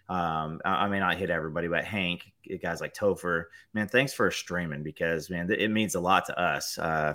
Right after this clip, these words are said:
for you guys here. Um, and obviously we wanna be here every single, uh, Sunday night at six o'clock, and we got more coming down the line. But let's talk this, right? When you have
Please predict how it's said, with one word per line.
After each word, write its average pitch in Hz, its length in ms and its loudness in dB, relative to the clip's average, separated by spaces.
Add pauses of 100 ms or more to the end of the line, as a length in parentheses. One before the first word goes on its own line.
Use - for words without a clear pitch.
for - 80 -6
you 87 200 -2
guys 85 340 4
here. 85 480 2 (320)
Um, 73 380 -4
and 82 120 -4
obviously 85 320 0
we 82 140 -2
wanna 80 240 -2
be 80 140 -2
here 80 200 0
every 78 200 2
single, 80 440 0
uh, 73 160 0
Sunday 87 320 2
night 82 260 2
at 78 100 2
six - 260 -4
o'clock, 85 400 2
and 85 60 -4
we 85 40 -2
got 78 120 0
more 82 200 0
coming 78 280 -4
down 78 160 2
the 76 60 -2
line. 82 380 2
But 127 240 10 (1120)
let's 156 220 10
talk 101 360 10
this, - 540 6
right? 90 320 10 (920)
When 107 220 4
you 143 220 8
have 98 500 6